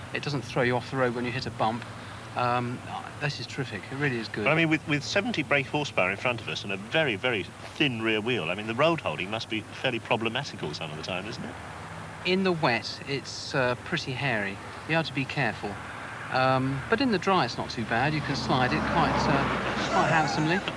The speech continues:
Speaker 2: Well, you can, maybe. <laughs> I don't think I would. Do you think,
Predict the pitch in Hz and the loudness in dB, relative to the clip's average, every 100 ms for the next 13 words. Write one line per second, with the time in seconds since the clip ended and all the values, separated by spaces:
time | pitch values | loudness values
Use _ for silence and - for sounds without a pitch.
0 | - - - - 285 - 135 139 233 - | 0 0 0 -2 -2 0 0 2 0 4
1 | 120 123 151 - 214 190 - 220 160 - | 2 4 4 4 6 6 6 2 2 -2
2 | 220 - 165 160 156 160 101 98 - - | -2 -2 -4 0 0 0 -2 -2 -4 -6
3 | - - 262 302 226 | -8 -4 -2 2 2